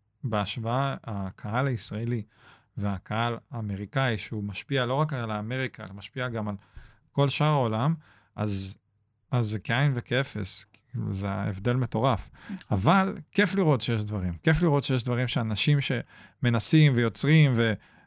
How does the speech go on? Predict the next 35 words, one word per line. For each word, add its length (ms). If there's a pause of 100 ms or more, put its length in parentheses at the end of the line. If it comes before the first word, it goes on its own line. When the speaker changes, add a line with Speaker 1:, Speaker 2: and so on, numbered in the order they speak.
(120)
Speaker 1:
ופשוט 1600 (520)
יוצרים 340
את 100
עצמם 640 (280)
ב-, 340
במציאות 680
שלנו. 340
Speaker 2:
נכון, 340
תראה 200
שהם, 380 (200)
הם 220
היום 460
אלה 180
שמכתיבים 1120
המון 280
פעמים 480 (180)
את 180
ה-, 480 (680)
כאילו, 300
את 140
מה 160
שקורה. 480 (100)
אה, 180
אני 220
לא, 160
לא, 120
לא 60
אוהבת 180
לתת 260
את 100
הדוגמה 260
הזאת, 220
אבל 180
קים 220
קרדשיאן, 760